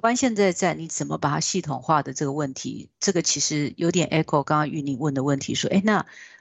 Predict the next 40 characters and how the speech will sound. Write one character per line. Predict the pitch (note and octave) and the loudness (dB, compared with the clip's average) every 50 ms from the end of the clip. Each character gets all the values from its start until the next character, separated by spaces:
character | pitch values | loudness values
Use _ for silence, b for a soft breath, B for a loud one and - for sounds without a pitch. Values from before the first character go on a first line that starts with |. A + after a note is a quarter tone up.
| B _ | B _
哦， | - F3+ E3 D#3 - - - | 0 0 0 0 -2 -4 0
呃， | F3+ E3+ D#3 D3 D#3 D#3 | 2 2 4 2 2 4
要， | - A3+ A3 G3+ - - _ - | 4 4 4 2 0 -4 _ 0
要 | A#3 C4 - - | 0 0 2 0
需 | - - - - C4+ | -2 -6 -2 0 2
要 | D4+ C#4 G#3 | 2 2 2
多 | - F#3+ F#3+ F#3+ | 2 2 2 2
点 | E3+ D3 C#3 C#3 | 0 0 -2 0
人 | C#3+ D3 D3 D3+ | 0 0 0 0
才 | - E3+ D3 | 0 0 0
跟 | D3+ D#3+ | 0 -2
需 | E3 - F#3 | 0 2 2
要 | E3+ D#3 | 2 2
投， | - - D3+ D3+ D#3 | 2 0 -2 -2 -2
多 | D3+ - - F3+ F3+ | -4 -2 2 2 4
一 | F3+ | 4
点 | E3 C#3 | 4 2
的 | C#3 | 0
投 | C#3 - - C3+ C#3 | -2 -2 -4 -6 -4
资， | C3+ - D#3 | -4 -4 -2
事 | D3+ C#3+ | -2 -2
实 | D#3 | 0
上 | D3+ E3 D3 C#3 | 0 0 0 0
我 | C3+ | -2
觉 | C3+ - - F#3+ | -2 0 0 4
得 | G#3+ B3+ A3 | 4 4 2
是 | - F#3+ | 2 0
在 | - F3+ D3+ | 0 0 2
把 | - C#3+ B2 | 2 0 -2
它 | C3+ | -2
系 | C#3+ - - F3 | -2 -2 -4 -4
统 | - C3+ - | -4 -4 -2
化 | - D#3 C#3 | 0 0 0
能 | C3+ C3 C3 | 0 -4 -6
力， | C#3 C#3+ | -6 -6
这 | - - D3 | -4 -4 -2
需 | - - D3 | -2 -2 0
要 | D3+ D3 C3 C3 | 2 2 2 2
再 | - D3+ C3 | 0 -2 -2
去 | - - C#3 | -2 -6 -6